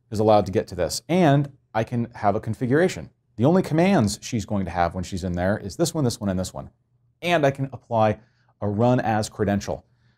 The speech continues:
So all those commands aren't gonna run as her 'cause she doesn't have permission.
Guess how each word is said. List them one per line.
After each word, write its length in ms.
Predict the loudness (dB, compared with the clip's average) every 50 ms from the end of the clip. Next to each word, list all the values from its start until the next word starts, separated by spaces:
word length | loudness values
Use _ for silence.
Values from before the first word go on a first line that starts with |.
| _ _
So 160 | _ -14 -6 -2
all 220 | 2 4 4 4
those 140 | 4 2 2
commands 280 | 2 2 4 4 6 4
aren't 160 | 4 2 2
gonna 140 | 2 2 2
run 160 | 2 2 2
as 100 | 0 0
her 260 | 0 2 2 2 2
'cause 140 | 0 -4 -4
she 100 | 0 2
doesn't 180 | 2 2 2 0
have 180 | -2 -4 -4
permission. 460 | -4 -2 -2 -2 0 0 0 -2 -2